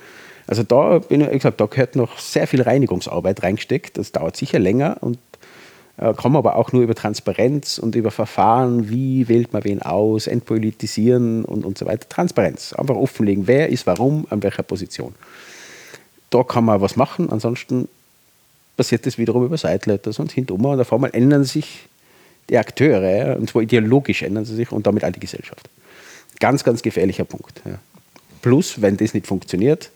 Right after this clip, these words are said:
dann machen wir's lächerlich. Das ist ÖVP, das sie die letzten Jahre einfach machen. Sie schimpfen auf die W K S D A ohne Ende, auch auf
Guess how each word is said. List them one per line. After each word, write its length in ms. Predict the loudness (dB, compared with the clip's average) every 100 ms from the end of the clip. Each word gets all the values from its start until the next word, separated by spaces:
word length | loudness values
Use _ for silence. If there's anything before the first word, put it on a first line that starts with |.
| _
dann 140 | -2 -2
machen 200 | -2 -4
wir's 140 | -6
lächerlich. 460 | -6 -8 -14 -16 -20 _ -20 -20 _ 0
Das 200 | 0 2
ist 120 | 0
ÖVP, 760 | 0 -2 2 4 4 2 -2 -4 -6
das 200 | -6 -2
sie 80 |
die 80 | -2
letzten 240 | -2 -4 -4
Jahre 380 | 0 0 -2 -4
einfach 200 | -12 -8
machen. 440 | -4 -4 -2 -4 -4 -18 -20 -20 -16
Sie 160 | -10
schimpfen 440 | -2 0 0 0 -4
auf 120 | 0
die 80 | 0
W 100 | 2
K 140 | 0
S 140 | 0
D 100 | 0
A 100 | 0 2
ohne 300 | -2 -2 0
Ende, 400 | 2 4 2 2
auch 180 | 0
auf 400 | 0 -6 -8 -16